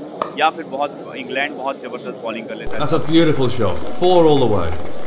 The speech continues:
Speaker 1: लेकिन जो on paper situation थी वो यही कह रही थी कि मैच रोमांचक होगा, लेकिन इस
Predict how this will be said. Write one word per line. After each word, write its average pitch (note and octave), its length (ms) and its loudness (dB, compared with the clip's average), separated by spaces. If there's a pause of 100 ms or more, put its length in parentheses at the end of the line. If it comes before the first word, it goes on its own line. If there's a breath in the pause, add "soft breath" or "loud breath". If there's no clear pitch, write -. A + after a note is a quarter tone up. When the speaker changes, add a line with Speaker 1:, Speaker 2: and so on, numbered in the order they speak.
(100)
Speaker 1:
लेकिन C#3 200 -4
जो C#3+ 120 -6
on C#3 260 -10
paper C#3 260 -10
situation C#3+ 500 -16
थी D3 80 -12
वो C#3 180 -12
यही C3 200 -8
कह B2+ 140 -10
रही A#2+ 100 -10
थी A2+ 100 -12
कि B2+ 120 -10
मैच A#2+ 400 -6
रोमांचक A2 380 -10
होगा, A2+ 220 -8
लेकिन C3 340 -8
इस - 240 -12